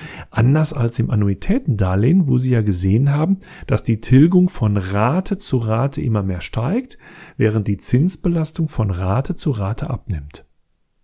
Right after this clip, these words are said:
Ansonsten ist das Prozedere nämlich beim Tilgungsdarlehen fast das gleiche wie beim Annuitätendarlehen.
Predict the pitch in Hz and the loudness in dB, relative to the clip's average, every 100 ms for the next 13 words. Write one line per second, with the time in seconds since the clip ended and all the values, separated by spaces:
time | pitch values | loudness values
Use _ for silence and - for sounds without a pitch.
0 | _ _ _ _ _ - 98 92 92 127 | _ _ _ _ _ -6 -4 -2 0 0
1 | - - - 190 - - 120 - - 98 | 0 -4 -2 -4 -4 -6 -6 -6 -4 -4
2 | - - 156 226 190 110 95 98 113 156 | -2 -2 0 2 0 0 0 0 -2 -2
3 | - 95 - 107 113 127 151 - 143 143 | -4 -4 0 4 6 4 2 0 -2 0
4 | 147 151 156 156 - 117 - 151 - 104 | 2 2 2 0 -4 -4 -2 -4 -2 -2
5 | 104 160 - 165 147 147 147 143 143 160 | 2 2 2 0 2 2 2 0 2 0
6 | 165 113 90 87 87 95 104 | 0 0 -2 -4 -6 -8 -12